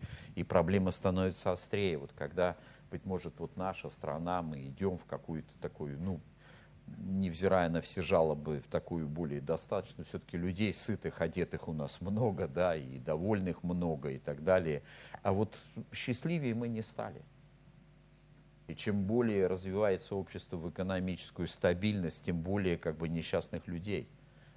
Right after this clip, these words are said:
а, ну, появляется в этом обществе. А, сегодня,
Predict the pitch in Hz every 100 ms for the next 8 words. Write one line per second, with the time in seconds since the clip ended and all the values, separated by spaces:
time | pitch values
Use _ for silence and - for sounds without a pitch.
0 | - 76 73 69 - 95 87 60 - 90
1 | 80 87 98 71 - 73 73 73 73 67
2 | - - - - - - - - - -
3 | - 67 60 60 - 85 87 80 85 78